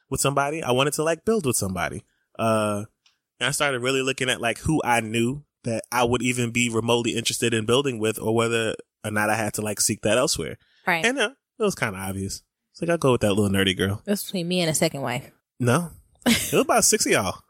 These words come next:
Speaker 1: I was like,
Speaker 2: <laughs> He did have a list. Y'all.
Speaker 1: I wrote it, I wrote it out. I was
Speaker 2: He had a
Speaker 1: like,
Speaker 2: list.
Speaker 1: "All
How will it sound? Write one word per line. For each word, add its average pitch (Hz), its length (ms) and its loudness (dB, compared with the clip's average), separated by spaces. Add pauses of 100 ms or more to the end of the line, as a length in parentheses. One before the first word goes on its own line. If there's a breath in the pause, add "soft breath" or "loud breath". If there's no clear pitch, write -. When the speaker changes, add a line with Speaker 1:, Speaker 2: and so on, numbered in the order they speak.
Speaker 1:
I 160 120 2
was 165 160 0
like, 156 240 2
Speaker 2:
<laughs> - 40 -6
He 539 120 2
did 466 240 2
have 302 240 2
a - 40 -6
list. 285 300 0 (340 loud breath)
Y'all. - 100 -4 (100)
Speaker 1:
I 277 220 2
wrote 262 200 2
it, 226 80 -2
I 247 140 4
wrote 302 260 2
it 403 140 2
out. 226 80 4
I 226 80 4
was 233 80 2
Speaker 2:
He 285 80 0
had 269 120 2
a 233 40 4
Speaker 1:
like, 226 120 0
Speaker 2:
list. 240 140 -2
Speaker 1:
"All 254 80 2